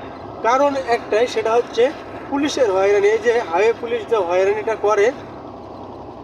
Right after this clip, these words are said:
মনে করছেন যে পাঁচে আগস্টে শেখ হাসিনা চলে গেছে,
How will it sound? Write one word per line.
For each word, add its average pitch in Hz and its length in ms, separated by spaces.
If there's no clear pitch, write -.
মনে 226 160
করছেন 269 340
যে 247 200
পাঁচে 233 380
আগস্টে 240 580
শেখ 226 240
হাসিনা 240 300
চলে 220 280
গেছে, 233 320